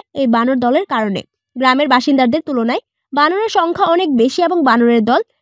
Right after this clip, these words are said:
গ্রামবাসীদের সবসময় আতঙ্কের মধ্যে রাখে। যে কোনো অনুষ্ঠান, বিয়ে কিংবা জন্মদিন, এমনকি শ্রাদ্ধ অনুষ্ঠানে বানরের দল হানা দিতে দেরি করে না। খাবার নষ্ট করে, ধাওয়া দিলে দাঁত মুখ খিচিয়ে উল্টো তেড়ে আসে, তুলকালাম কাণ্ড ঘটায়।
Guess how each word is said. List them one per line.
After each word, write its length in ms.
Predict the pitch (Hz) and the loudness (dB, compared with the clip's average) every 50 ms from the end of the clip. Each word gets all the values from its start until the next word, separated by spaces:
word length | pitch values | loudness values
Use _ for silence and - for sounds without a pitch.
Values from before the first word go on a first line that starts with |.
| _ _ - | _ _ -2
গ্রামবাসীদের 540 | 277 285 311 320 349 370 - 392 381 403 - - | 0 0 2 0 0 -2 0 -2 -2 -2 -2 -2
সবসময় 420 | 339 277 269 - 339 311 339 440 - | -2 -4 -2 -2 0 0 0 0 -2
আতঙ্কের 440 | 240 240 240 - 277 269 - 330 302 | -6 -6 -6 -6 -6 -6 -4 -2 0
মধ্যে 300 | 277 247 240 233 339 392 381 | 0 0 0 0 0 0 2
রাখে। 360 | 269 175 202 - - - - - - _ _ _ _ - 240 226 - | 2 2 0 0 -2 -6 -6 -6 -10 _ _ _ _ -10 -8 -4 0
যে 140 | 294 311 330 381 403 | 2 2 2 2 0
কোনো 200 | - 440 453 466 453 349 | -2 -2 -2 0 2 2
অনুষ্ঠান, 420 | 302 302 311 320 302 - 349 339 330 | 2 2 2 0 0 0 2 2 2
বিয়ে 220 | 262 240 254 262 269 | 2 2 2 2 2
কিংবা 280 | 254 285 269 269 269 262 | 2 2 0 2 2 2
জন্মদিন, 460 | 233 247 240 247 247 247 226 277 294 | 2 2 2 4 2 2 2 2 0
এমনকি 400 | - 233 277 330 370 392 370 403 427 | 0 0 0 0 0 0 -2 -2 -6
শ্রাদ্ধ 340 | - - 359 311 294 285 277 339 | -2 0 0 2 2 0 0 0
অনুষ্ঠানে 380 | 381 370 392 392 - - 403 440 370 | 0 0 0 0 0 0 0 0 2
বানরের 380 | 285 262 240 240 240 240 247 | 2 2 2 2 2 2 2
দল 160 | 226 247 269 320 | 2 2 0 0
হানা 240 | 294 285 269 277 294 | 0 0 2 2 2
দিতে 200 | 302 330 330 370 339 | 2 2 0 2 2
দেরি 220 | 277 254 247 240 | 2 2 2 2
করে 240 | - 208 151 156 180 | 0 0 0 0 -2
না। 100 | 170 - - _ _ _ _ _ _ _ | -2 -4 -8 _ _ _ _ _ _ _
খাবার 260 | - 349 330 349 403 392 | -2 0 0 2 2 2
নষ্ট 260 | 349 269 285 - - 285 | 2 0 0 0 0 0
করে, 240 | 254 240 208 180 - - _ _ - | 0 2 0 -2 -2 -6 _ _ -6
ধাওয়া 260 | 247 247 247 262 277 277 | -2 0 2 2 2 2
দিলে 220 | 254 277 277 294 302 | 0 -2 -2 -2 0
দাঁত 260 | 254 226 220 233 240 - - | 0 2 2 2 0 -2 -4
মুখ 180 | 269 254 320 - - _ | -6 -6 -6 -8 -10 _
খিচিয়ে 360 | _ - 349 349 - - 427 359 | _ -2 -2 0 0 -2 -2 0
উল্টো 260 | 320 359 381 349 415 415 | 0 0 0 0 0 0
তেড়ে 220 | - 320 254 220 | 2 2 2 2
আসে, 300 | 185 196 233 - - - - - _ _ _ _ _ _ _ _ | 2 0 0 -2 -2 -4 -4 -6 _ _ _ _ _ _ _ _
তুলকালাম 520 | 403 403 440 427 415 427 403 403 415 440 440 | -4 -4 -2 0 0 0 0 2 0 -2 -2
কাণ্ড 260 | - 349 294 311 320 311 | -2 -2 -2 0 0 -2
ঘটায়। 400 | 311 277 269 233 202 - 143 - | 0 0 0 0 0 -2 -4 -6